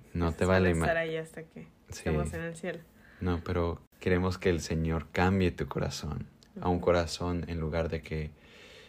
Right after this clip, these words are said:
Speaker 1: eh, viciado a las, am, a, a los,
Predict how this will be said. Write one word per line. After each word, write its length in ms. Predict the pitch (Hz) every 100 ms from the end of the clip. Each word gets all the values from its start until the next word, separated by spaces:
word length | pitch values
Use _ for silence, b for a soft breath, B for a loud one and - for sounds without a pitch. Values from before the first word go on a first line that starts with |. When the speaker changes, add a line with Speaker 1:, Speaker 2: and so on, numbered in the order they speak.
| B
Speaker 1:
eh, 180 | - 82 -
viciado 580 | 76 - 82 82 87 85
a 80 |
las, 580 | 82 78 73 73 - - - b b - -
am, 460 | 80 78 76 78 85 - - b b b -
a, 100 | -
a 260 | - - 82
los, 380 | 82 80 78